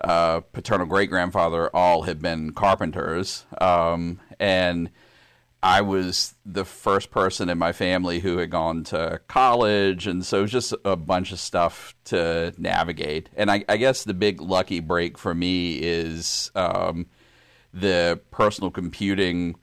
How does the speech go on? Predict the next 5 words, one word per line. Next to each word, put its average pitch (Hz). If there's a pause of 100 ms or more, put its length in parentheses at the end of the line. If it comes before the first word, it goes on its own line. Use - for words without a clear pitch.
(360)
revolution 87
was 85
happening 87
and 85
in 90